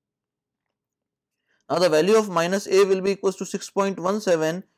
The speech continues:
and the value of G will be equals to nine point eight one. On solving this,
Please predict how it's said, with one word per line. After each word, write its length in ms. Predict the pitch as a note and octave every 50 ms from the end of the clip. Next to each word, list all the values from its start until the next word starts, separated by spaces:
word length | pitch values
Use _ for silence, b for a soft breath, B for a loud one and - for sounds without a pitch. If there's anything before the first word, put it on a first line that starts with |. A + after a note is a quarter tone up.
| _ _ -
and 160 | - C#3 D3
the 80 | E3
value 260 | D3 D3+ D#3 F3+ G3+ G#3
of 180 | G3+ F3+ C#3
G 120 | C#3+ F#3 F#3+
will 180 | F3 F#3 F3+
be 120 | E3+ F3+ F3+
equals 360 | F#3 F3+ E3 F3 E3 D#3 -
to 240 | - E3+ F3+ F#3 - _ _ _ _ _
nine 300 | B2 C3+ D3 E3+ F#3 F#3+
point 400 | - - E3 D#3 D#3+ F3 F3+ - -
eight 220 | B2 B2+ C3+ C3
one. 360 | C3+ C3+ C3+ C3 C3+ C3+ C3+ _ _ _ _ _ _ _ _ _ _ _ _ _ C3+
On 120 | D3 D3+
solving 380 | D3 E3 E3 F#3 G#3 A#3 A3 F3+
this, 360 | F3+ E3+ E3 E3+ F#3+ F#3